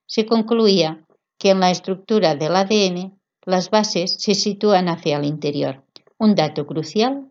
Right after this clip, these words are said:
para resolverla. Y en su foto cincuenta y uno pudo clarificarse la estructura de doble hélice del A D N, vital para la comprensión de la vida. Rosalind,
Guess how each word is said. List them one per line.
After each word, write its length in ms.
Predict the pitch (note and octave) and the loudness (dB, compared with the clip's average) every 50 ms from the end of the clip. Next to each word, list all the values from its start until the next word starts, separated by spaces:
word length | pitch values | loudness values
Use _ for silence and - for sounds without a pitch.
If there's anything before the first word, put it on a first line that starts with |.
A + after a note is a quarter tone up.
| _ | _
para 260 | - - E3+ D#3+ D#3 D#3 | -2 0 2 2 2 0
resolverla. 800 | D3+ D3 C#3+ - - D3 C#3+ C#3+ D3 C#3 C#3+ C#3+ C3+ D3 D3 _ _ _ - | 0 -4 -8 -6 -6 -6 -2 -2 -2 -4 -4 -8 -16 -18 -18 _ _ _ -2
Y 100 | - G#3+ | 2 2
en 100 | G#3+ G#3+ | 2 4
su 160 | - A#3+ A3 | 2 0 0
foto 320 | A3+ A#3+ A3+ - - D#3 | 2 0 0 0 0 -4
cincuenta 520 | D#3 - D#3 D#3+ D#3 G3 G3 G3+ G3 A3+ A3 | -4 -2 -6 -4 0 0 0 0 2 2 2
y 120 | A3 A3 G#3 | 4 2 2
uno 300 | G3 F#3+ F#3 G3+ - _ _ _ - _ _ | 0 0 -4 -8 -12 _ _ _ -20 _ _
pudo 300 | - A3 G#3+ E3+ E3 - | 2 2 4 4 2 0
clarificarse 840 | - D#3 D3 D3 D#3+ F3 - G#3+ G#3+ G#3+ A3 G3 G3 F#3+ - - G3+ | 0 -2 -2 -2 -4 -6 -6 -6 -4 0 2 2 2 2 -2 -2 0
la 80 | G3 G3+ | 0 0
estructura 800 | F3+ F3+ - - E3+ E3 - - G3+ G3 F#3 E3+ F3 F#3+ G3+ - | 0 0 -4 -8 -8 -8 -6 -4 -2 0 0 0 -2 -4 -8 -10
de 180 | - E3+ F3+ E3+ | -4 -2 -2 2
doble 460 | E3+ G3 G3 F#3+ G3 G3 F#3+ F#3+ - _ | 2 2 2 2 0 -2 -2 -2 -6 _
hélice 520 | - E3+ E3+ D#3+ E3+ E3+ - - F3+ F#3 - | -2 0 0 0 -2 -6 -6 -8 -8 -8 -8
del 240 | E3 E3 E3+ D#3 D#3 | -2 0 0 2 2
A 120 | D#3 D3 | 0 -2
D 160 | D3 C#3+ C#3 | -2 -4 -4
N, 300 | C3 C3+ C#3+ C#3 C#3+ - _ _ _ _ _ _ | -4 -4 -6 -6 -8 -12 _ _ _ _ _ _
vital 520 | - G#3+ G#3+ G#3+ - E3+ D3+ D3 E3 - _ _ | 0 0 0 2 2 0 0 0 -4 -8 _ _
para 220 | - F3+ F3+ F3 F3 | -2 -2 0 0 0
la 140 | F3+ F3+ | -2 -2
comprensión 640 | F3+ F#3 E3+ D#3+ E3+ E3+ E3 D#3+ - E3 D3 C#3+ C#3 | -2 -4 -4 -2 -4 -4 -4 -4 -4 -4 -4 -2 -2
de 100 | C#3+ C#3 | -4 -4
la 120 | C#3+ C#3+ | -4 -6
vida. 420 | C3 C#3 C3+ B2+ C#3 C3+ C#3+ C#3 - _ _ _ _ _ - | -6 -6 -8 -8 -8 -10 -10 -12 -18 _ _ _ _ _ 0
Rosalind, 600 | B3 C4+ C4 - A3 F#3 F3 F3 G#3 A#3+ C#4 - | 0 0 2 2 2 2 2 0 -4 -6 -8 -12